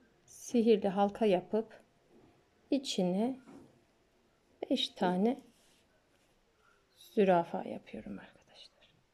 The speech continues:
Biraz halkamızı kapatalım. Bu şekil. Evet, bu şekil.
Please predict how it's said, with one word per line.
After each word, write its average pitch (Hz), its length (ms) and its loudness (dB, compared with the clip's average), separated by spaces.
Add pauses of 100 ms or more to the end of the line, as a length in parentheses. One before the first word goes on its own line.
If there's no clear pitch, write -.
(800)
Biraz 247 340 -18
halkamızı 180 640 -10
kapatalım. 202 1040 -8 (2750)
Bu 269 80 -4
şekil. 247 640 -6 (2500)
Evet, - 400 -8 (140)
bu 247 60 -8
şekil. - 420 -8